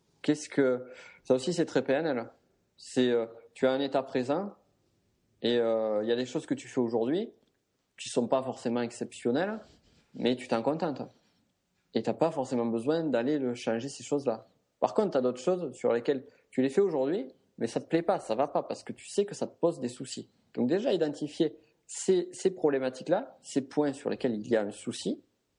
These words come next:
sur lesquels tu as, euh, les personnes ont envie de s'améliorer, et ensuite, une fois que les, ça peut être tout et n'importe quoi. Ça peut être de la confiance en soi, ça peut être de la communication, ça peut être l'efficacité,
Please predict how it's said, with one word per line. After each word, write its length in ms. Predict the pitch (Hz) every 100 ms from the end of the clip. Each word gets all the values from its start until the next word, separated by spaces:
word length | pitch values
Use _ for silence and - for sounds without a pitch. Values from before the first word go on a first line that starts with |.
| _ _
sur 160 | 127
lesquels 240 | 120 143 131
tu 160 | -
as, 160 | 101 -
euh, 100 | 117
les 200 | 110 113
personnes 440 | 117 127 - 135 - -
ont 120 | - -
envie 400 | 175 175 160 170
de 100 | 110
s'améliorer, 640 | - 107 107 107 127 214 - _ _ _ _ _ _ -
et 120 | 160
ensuite, 340 | 127 - 214
une 120 | 165 135
fois 160 | 123
que 100 | -
les, 80 | 190
ça 120 | -
peut 100 | -
être 160 | 117 - _ _ _
tout 100 | 151
et 40 | 131
n'importe 260 | 131 170
quoi. 140 | 156 -
Ça 100 | -
peut 80 |
être 60 | 107
de 40 |
la 60 | 107
confiance 340 | 113 107 107
en 60 | 135
soi, 200 | 160 180
ça 100 | -
peut 100 | -
être 60 | 110
de 60 |
la 40 | 107
communication, 720 | 113 104 131 135 - 185 180 - - -
ça 140 | 113
peut 100 | 120
être 240 | 113 - 104
l'efficacité, 840 | 101 - 110 - 147 180 185